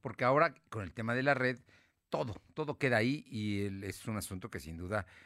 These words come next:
llega a veces a, mm, afectar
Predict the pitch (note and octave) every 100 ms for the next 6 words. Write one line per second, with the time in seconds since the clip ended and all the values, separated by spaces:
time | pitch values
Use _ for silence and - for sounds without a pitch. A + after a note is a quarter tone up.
0 | _ G2+ G#2 A2+ G2+ A2+ A2 - F#2+ G2
1 | F#2+ A2 G2+ - F#2+ F#2 F2+ E2+ E2 E2
2 | C#2+ _ _ _ - - - G#2 - -
3 | _ - C3+